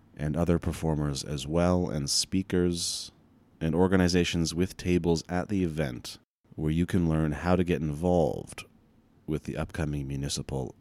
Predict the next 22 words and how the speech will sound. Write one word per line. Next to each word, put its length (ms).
elections. 840
And 180
we 100
can 160
just 200
talk 260
generally 600
about 240
how 640
we 100
can 240
build 460
a 100
joyful 600
Toronto. 640
So 120
that's 240
on 60
the 160
eighteenth 580
of 140
May. 460